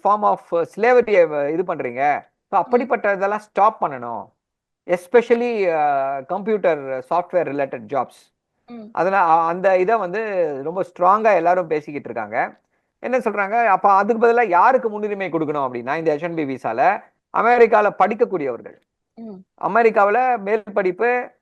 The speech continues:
Speaker 1: இல்ல போஸ்ட் கிராஜுவேஷன், அண்டர் கிராஜுவேஷன் படித்து அங்க சிறப்பான முறையில இருக்கவர்களுக்கு நீங்க அப்படிப்பட்டு நல்லா படிச்சவங்களுக்கு நீங்க வந்து வாய்ப்புகளை கொடுக்கணும்.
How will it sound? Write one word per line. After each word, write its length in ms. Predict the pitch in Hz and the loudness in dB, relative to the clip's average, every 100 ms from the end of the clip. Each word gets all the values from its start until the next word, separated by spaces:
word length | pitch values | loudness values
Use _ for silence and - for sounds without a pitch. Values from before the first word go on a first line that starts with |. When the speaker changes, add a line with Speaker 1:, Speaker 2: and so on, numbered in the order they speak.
| _ | _
Speaker 1:
இல்ல 440 | - 202 196 180 | -6 -2 0 0
போஸ்ட் 300 | 160 208 202 | 0 -2 0
கிராஜுவேஷன், 440 | 185 180 180 190 202 | 0 0 0 -6 -8
அண்டர் 220 | 185 208 | -4 0
கிராஜுவேஷன் 420 | 190 156 160 185 | 0 0 -6 -6
படித்து 380 | 165 170 170 226 | -2 -2 0 -2
அங்க 580 | 175 180 233 247 - - _ _ _ _ _ _ | 0 -4 4 4 4 -6 _ _ _ _ _ _
சிறப்பான 460 | 220 220 220 226 | -2 0 0 0
முறையில 380 | 208 196 190 180 | -4 -4 -2 -2
இருக்கவர்களுக்கு 640 | 175 190 214 180 156 190 | -2 -6 -2 -2 -2 -6
நீங்க 160 | 220 214 | -6 -2
அப்படிப்பட்டு 540 | 254 247 214 220 220 | 0 0 0 -2 -2
நல்லா 280 | 226 190 214 | -4 -2 -2
படிச்சவங்களுக்கு 480 | 196 185 190 180 208 | -4 -6 -8 -6 -6
நீங்க 180 | 208 170 | -6 -6
வந்து 180 | 175 | -2
வாய்ப்புகளை 440 | 170 175 180 170 139 | 2 2 2 -4 -2
கொடுக்கணும். 560 | 135 117 113 113 110 | -6 -8 -8 -8 -8